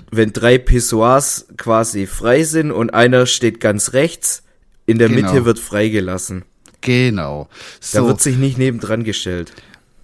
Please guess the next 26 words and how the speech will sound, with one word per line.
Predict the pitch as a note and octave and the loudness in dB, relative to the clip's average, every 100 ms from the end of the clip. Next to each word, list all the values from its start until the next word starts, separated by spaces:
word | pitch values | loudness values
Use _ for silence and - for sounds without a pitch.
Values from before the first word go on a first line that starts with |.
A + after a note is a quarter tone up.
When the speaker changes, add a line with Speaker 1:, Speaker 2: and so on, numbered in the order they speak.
| - | 0
Speaker 2:
In | D3+ | 0
der | C#3 | 0
Duschkabine | B2+ F#3 - F3+ D3 F3 D3 | -2 -2 -2 -4 -4 -8 -10
ist | A#2+ | -12
es | A2 - | -14 -16
was | G2 | -10
anderes, | - F#3+ G3 F3 F#3 - | -2 -2 -2 -2 -2 -2
da | B2+ | -8
zählt | - D3+ D#3+ D#3 | -6 -4 -2 -2
jede | D#3+ D3 | -2 -2
Dusche, | D3+ D3 - C3 | -2 -2 -2 -4
die | A#2 | -2
kann | B2+ A#2+ | 0 2
man, | A#2 - _ - | 0 -6 _ -16
die | A2 | -6
kann | B2 A#2 | 0 2
man | G#2+ G2 - | 2 -2 -2
alle | B2 F#3 A3+ | 0 2 0
benutzen, | G#3+ G#3 G#3 - G3 | -2 -4 -6 -4 -4
weil | D3+ | -2
da | B2+ A#2+ F#2 | -2 -2 -2
auch | A#2+ A2+ _ _ - | -2 -4 _ _ -4
genug | B2 A#2+ | -2 0
Platz | - C#3+ D3+ F#3+ | 0 0 0 -4
ist, | F#3+ - | -4 -4
so | F#3 F3+ F3+ | 0 0 0